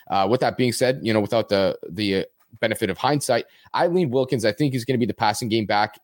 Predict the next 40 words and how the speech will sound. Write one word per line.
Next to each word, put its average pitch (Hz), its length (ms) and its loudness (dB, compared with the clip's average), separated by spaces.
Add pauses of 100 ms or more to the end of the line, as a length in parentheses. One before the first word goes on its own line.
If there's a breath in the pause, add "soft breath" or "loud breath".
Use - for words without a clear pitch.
uh, 98 380 2 (320)
throughout 113 340 -2
the 110 80 -4
next 101 240 -4
few 104 220 -2
weeks 151 260 -2
if 117 120 -8
those 127 200 0
guys 113 220 0
aren't 113 200 0 (200)
available. 117 580 2 (320 soft breath)
Uh, 98 240 2 (140)
obviously, 123 340 -2
a 95 60 -4
team 120 200 -6
that's 90 200 -4
gonna 110 160 0
be 98 80 -4
trailing 98 340 -2
a 76 80 -2
lot. 98 360 0
They're 98 100 -6
not 110 180 0
very 104 180 0
good. 98 240 -2
They're 90 80 -6
probably 113 300 -2
not 101 180 0
gonna 107 120 -4
be 101 80 0
in 95 40 -2
the 92 60 -4
red 98 160 0
zone 98 160 -4
very 92 180 0
often. 95 300 0
So 98 300 0 (340 soft breath)
there 151 140 2
should 170 340 2
be 131 380 2